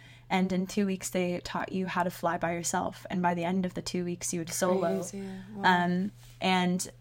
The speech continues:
Speaker 1: I, you know, I did ground school there. I passed my ground school, uh, my private pilot's ground school test. Um, and so in, in addition to that, you know, I did a bunch of, uh, annual exercises.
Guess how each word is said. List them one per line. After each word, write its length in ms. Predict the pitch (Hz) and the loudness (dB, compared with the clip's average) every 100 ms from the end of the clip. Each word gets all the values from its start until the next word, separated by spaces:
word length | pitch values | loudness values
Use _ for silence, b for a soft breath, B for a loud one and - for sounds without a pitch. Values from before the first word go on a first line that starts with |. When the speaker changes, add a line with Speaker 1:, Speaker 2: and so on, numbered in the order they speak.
| - | 2
Speaker 1:
I, 380 | 185 180 175 175 | 2 4 0 -2
you 80 | 180 | -2
know, 80 | 175 | -2
I 80 | 170 | -2
did 300 | 175 170 208 | -2 -4 4
ground 320 | 226 226 220 | 8 8 6
school 280 | - 208 202 | 2 0 0
there. 360 | 190 185 180 | 2 0 2
I 320 | 170 160 - - | 2 0 -2 -2
passed 340 | - 185 - | 0 0 0
my 120 | 180 | -2
ground 300 | 180 190 196 | 0 2 2
school, 480 | 202 202 180 180 208 - - | 0 0 0 0 -4 -8 -4
uh, 200 | 180 180 | 0 0
my 300 | 180 185 240 - - | 0 -2 -6 -10 -6
private 260 | 202 190 | -4 -2
pilot's 400 | - 190 185 - | 0 0 0 -4
ground 300 | - 185 190 | -6 -4 -4
school 480 | - 190 180 185 214 - | -2 -2 0 -2 -4 -12
test. 560 | - 190 185 185 - - B B B B B - | -6 -2 -2 -4 -10 -12 B B B B B 2
Um, 540 | 190 185 185 190 208 - | 4 4 4 4 2 0
and 180 | - 220 | 2 4
so 340 | 214 233 214 214 - - - - - - - - - - - - | 4 4 2 0 -8 -20 -20 -20 -20 -20 -20 -20 -20 -20 -16 0
in, 260 | 233 233 - | 6 6 6
in 120 | 226 | 6
addition 340 | 240 233 220 226 | 8 6 4 4
to 60 | |
that, 320 | 202 190 185 - | 6 4 4 2
you 60 | |
know, 100 | 190 | 2
I 100 | 180 | 2
did 160 | 180 190 | 0 0
a 40 | |
bunch 240 | 196 202 208 | 2 2 2
of, 240 | 190 185 - - - - | 0 -2 -10 -20 -20 -6
uh, 240 | - 175 170 | -2 0 0
annual 380 | - 196 196 180 - | 0 0 2 0 -2
exercises. 1120 | 180 - 196 - 180 180 175 175 185 185 | -2 -2 -2 0 0 0 -2 -2 -2 -4